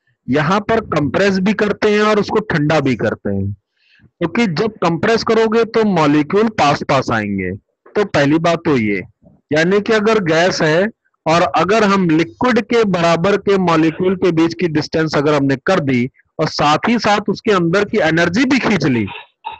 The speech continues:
तब वो convert हो जाएगा liquid में, तब वो convert हो जाएगा liquid में। ये ध्यान रखना,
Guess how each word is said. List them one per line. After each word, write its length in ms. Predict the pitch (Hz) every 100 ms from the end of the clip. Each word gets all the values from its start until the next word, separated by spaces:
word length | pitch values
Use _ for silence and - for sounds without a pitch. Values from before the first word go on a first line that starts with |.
| _ _
तब 240 | 220 208 208
वो 60 |
convert 460 | 214 190 170 190 180
हो 80 | 170
जाएगा 340 | 165 165 190
liquid 420 | 196 156 - 127
में, 220 | 104 98 95 - _ _ _ _ _ _ _ _ _ _ - - - - _ _
तब 160 | 175 190
वो 240 | 180 185
convert 500 | 190 170 151 156 180
हो 80 | 170
जाएगा 600 | 151 147 143 147 160 214
liquid 520 | 214 135 127 - 135
में। 320 | 117 107 98 104 - _ _ _ _ -
ये 120 | 151
ध्यान 340 | 147 160 165
रखना, 320 | 156 - 113